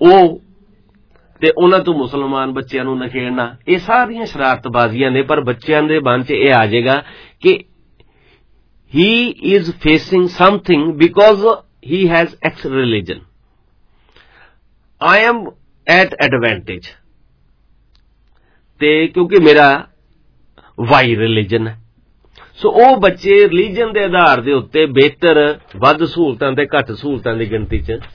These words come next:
ਉਹ, ਉਹਦੇ ਵਿੱਚ ਜਾ ਕੇ ਉਸ ਗਿਣਤੀਆਂ ਮਿਣਤੀਆਂ 'ਚ ਪੈਣਗੇ ਕਿ ਇਹਦੇ ਨਾਲ ਇਦਾਂ ਹੋਇਆ ਤਾਂ ਕਿਉਂ ਹੋਇਆ,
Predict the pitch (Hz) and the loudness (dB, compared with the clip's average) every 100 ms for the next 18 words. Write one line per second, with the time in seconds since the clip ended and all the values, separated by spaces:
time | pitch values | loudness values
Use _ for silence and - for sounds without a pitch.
0 | - - - - - - - - 98 131 | -20 -20 -20 -20 -20 -20 -20 -20 -20 -20
1 | - _ _ - - - _ _ _ _ | -20 _ _ -20 -20 -20 _ _ _ _
2 | _ _ _ _ _ 131 156 - 202 202 | _ _ _ _ _ -8 -6 0 2 2
3 | 135 127 120 113 107 120 147 185 - 170 | 0 -2 -2 -2 -2 -2 -4 -6 -2 2
4 | 175 185 139 151 151 175 170 165 131 147 | 4 2 0 0 2 2 4 2 0 -2
5 | 139 131 117 127 139 143 139 165 160 165 | -2 -4 -4 -2 -4 -4 -4 -4 -2 -2
6 | 170 151 - 117 127 135 131 131 127 127 | 0 0 -2 -4 -2 -4 -2 -4 -4 -6
7 | 117 110 113 127 127 127 | -6 -6 -4 -4 -2 -4